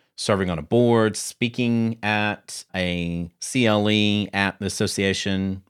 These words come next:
authoring articles, do you realize that you're playing in part,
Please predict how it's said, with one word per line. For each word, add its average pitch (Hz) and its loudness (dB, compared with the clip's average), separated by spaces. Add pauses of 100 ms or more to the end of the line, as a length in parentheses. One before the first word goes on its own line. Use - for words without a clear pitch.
authoring 92 -2
articles, 92 -2 (840)
do 101 0
you 151 4
realize 151 6
that 113 -4
you're 143 2
playing 139 4
in 107 0
part, 110 0